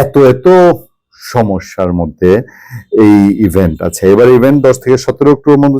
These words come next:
চলবে রোমে। এফএওর সদর দপ্তরে প্রধান উপদেষ্টা এই সফরকে আন্তর্জাতিক অঙ্গনে বাংলাদেশের সক্রিয় কূটনৈতিক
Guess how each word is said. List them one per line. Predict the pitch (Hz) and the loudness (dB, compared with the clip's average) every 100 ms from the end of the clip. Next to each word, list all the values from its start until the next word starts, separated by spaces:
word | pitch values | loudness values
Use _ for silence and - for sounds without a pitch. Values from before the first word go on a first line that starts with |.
| 131 | 0
চলবে | 139 135 | 0 2
রোমে। | 135 131 147 220 - - - _ _ _ - | 2 2 2 0 -4 -20 -20 _ _ _ -2
এফএওর | 117 - 127 113 104 - - | 0 2 2 2 0 -4 -14
সদর | - 131 123 92 | -4 0 0 0
দপ্তরে | 92 - 135 160 | -2 0 0 0
প্রধান | 107 110 107 | 0 0 -2
উপদেষ্টা | 113 104 - | -2 -2 0
এই | 101 98 - | 0 -2 -4
সফরকে | 95 - 110 110 160 117 123 | -4 -2 -4 0 -2 0 0
আন্তর্জাতিক | 127 139 127 127 117 | 0 2 0 0 0
অঙ্গনে | 113 107 98 | 0 0 0
বাংলাদেশের | 101 98 95 101 - | 0 -2 -4 -12 -6
সক্রিয় | 156 - _ 160 123 85 - - _ _ | -6 -6 _ 2 2 2 -4 -20 _ _
কূটনৈতিক | 165 165 165 160 143 123 | -2 0 0 2 2 -2